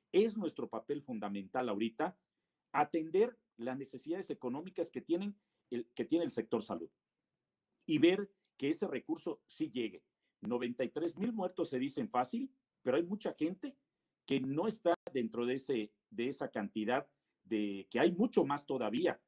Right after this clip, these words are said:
¿Por qué? Porque se encerraron en su casa, murieron y determinaron los médicos que fue por otras causas,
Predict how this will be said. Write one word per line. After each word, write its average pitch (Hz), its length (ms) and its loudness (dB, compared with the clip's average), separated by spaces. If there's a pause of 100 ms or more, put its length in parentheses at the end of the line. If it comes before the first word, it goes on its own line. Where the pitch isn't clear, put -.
(380)
¿Por 120 140 -2
qué? 170 120 -2
Porque 131 240 -8
se 110 120 -8
encerraron 107 400 -2
en 147 80 -4
su 151 140 -8
casa, 139 280 -2
murieron 156 560 2 (420)
y 139 140 0
determinaron 139 800 -2
los - 200 -2
médicos 147 420 0
que 117 100 0
fue 160 180 -2
por 127 160 0
otras 131 280 -6
causas, 202 440 0